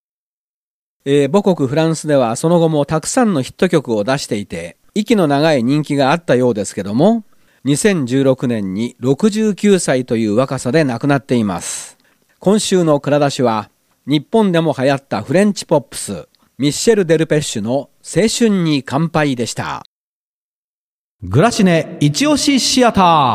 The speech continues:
ー。今週ご紹介するただいま公開中の新作映画は、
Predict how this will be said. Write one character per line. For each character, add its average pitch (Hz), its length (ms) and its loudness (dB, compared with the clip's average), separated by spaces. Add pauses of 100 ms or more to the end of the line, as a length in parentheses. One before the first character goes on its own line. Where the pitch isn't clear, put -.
(320)
ー。 - 40 -20 (520)
今 208 180 2
週 220 240 2
ご 180 140 4
紹 175 200 4
介 151 220 0
す 143 160 -2
る 135 140 2
た 143 160 -2
だ 220 100 4
い 233 80 2
ま 170 220 0
公 135 180 0
開 131 240 -2
中 127 220 -2
の 110 160 0
新 180 180 0
作 170 300 2
映 143 140 4
画 104 120 -4
は、 90 280 -6